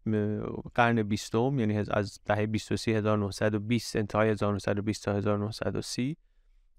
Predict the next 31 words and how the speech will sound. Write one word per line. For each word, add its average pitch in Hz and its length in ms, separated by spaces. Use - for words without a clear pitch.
دو 190 160
میلیون 185 480
نفر 151 380
بیخانمان 113 640
شدن. - 320
یک 156 380
چهارم 135 580
نیروی 135 460
کار 127 320
بیکار 117 440
بودن. 107 240
در 143 160
سی - 300
و 147 100
هشت 185 360
تا 202 80
ایالت 143 440
آمریکا 131 480
بانک‌ها 127 600
تعطیل 143 380
کرده 107 340
بودن 57 240
دیگه. - 280
کشاورزا 139 800
از 151 200
پس 143 240
هزینهٔ 127 640
زمینشون 131 720
بر 123 200
نمی 120 280
آمدن. - 360